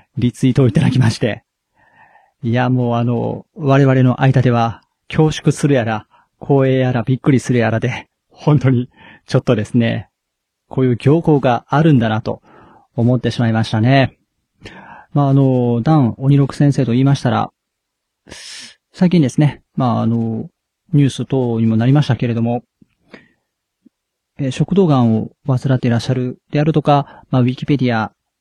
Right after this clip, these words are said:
を記事見ましたら、えー、慢性の腎不全を患っていらっしゃるということで、もう、あの、七十九歳をお迎えになっていらっしゃいますので、まあ、あの、本当にお体大事にしていただきたいなと思いますね。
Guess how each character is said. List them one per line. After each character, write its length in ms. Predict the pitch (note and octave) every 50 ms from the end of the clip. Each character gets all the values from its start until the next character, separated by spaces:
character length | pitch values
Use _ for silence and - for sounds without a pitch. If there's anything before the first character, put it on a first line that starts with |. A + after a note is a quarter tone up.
| _ _ -
を 460 | E3+ C#3+ C#3+ C#3 C3+ C3+ C3+ - - _ _
記 140 | - E3 D3
事 60 | C#3
見 120 | C3 C#3 D#3
ま 120 | F3+ G3
し 80 | - -
た 100 | D#3 B2
ら、 300 | A#2+ A#2+ A#2 A#2 - _ _ _ _ _ _ _ _ _ _ _
え 100 | A#2+ A#2
ー、 40 | A2+
慢 180 | A#2+ C3 C3
性 120 | - - A#2+
の 100 | A#2+ A#2+
腎 200 | G#2+ B2 B2+ A2
不 80 | A2+
全 260 | A2 - A#2 A2+ A2 A2
を 120 | - - _ _ _ _
患 240 | - C3 B2 C3 B2
っ 80 | A#2+ A#2
て 80 | -
い 20 | A#2+
ら 80 | A#2+
っ 20 | A#2
し 60 | -
ゃ 40 | C3+
る 80 | B2+ A2+
と 60 | B2
い 40 | B2
う 20 |
こ 100 | C3 B2+
と 80 | B2+ A#2
で、 180 | A#2 A#2 A#2+ - _ - - - - _ _
も 400 | - D3+ D3+ C#3+ C#3 C3 A#2+ - -
う、 20 |
あ 80 | C3 C3
の、 200 | C3 C3 C3 B2+
七 220 | C3 C#3+ F3 F#3+
十 140 | D#3+ D#3 D3+
九 160 | - G#3 F#3
歳 200 | - C#3 A#2+ A2+
を 80 | A2+ A2+
お 100 | A#2 B2
迎 220 | C#3 - C#3+ C#3
え 60 | C3+
に 20 | C3+
な 120 | C#3 C#3
っ 20 | C3+
て 80 | -
い 20 | A#2
ら 60 | A2+
っ 40 | G#2+
し 80 | -
ゃ 40 | B2+
い 20 |
ま 100 | A#2 A#2
す 140 | A2+ - -
の 60 | A#2+
で、 300 | A2+ A#2 A#2 A2+ A2 - _ _ _ _ _ _ _
ま 140 | - A#2+ A2+
あ、 40 | A#2
あ 40 | B2
の、 320 | B2+ B2+ B2 A#2+ A#2 A2+ -
本 120 | E3 E3+
当 80 | E3+ E3
に 200 | D#3 C#3+ C#3 -
お 80 | D#3+ C3
体 480 | - C#3+ C3+ B2 A#2 A#2 A2+ A2 - - _ _ _
大 160 | - B2+ A#2+ A#2
事 100 | A2+ A#2+
に 160 | A#2 A#2+ A#2+
し 60 | -
て 80 | - C3+
い 20 |
た 80 | - B2
だ 60 | A#2
き 60 | -
た 80 | B2+ A#2+
い 20 |
な 140 | A2+ G2+ G#2
と 260 | G2+ G#2 G#2 - - - _ _ _ _ _ _ _ _ _ _ _ _ _ _
思 120 | C3 C3 A#2+
い 40 |
ま 100 | G#2 G#2 G2
す 120 | - -
ね。 340 | B2 A#2+ A#2 - - -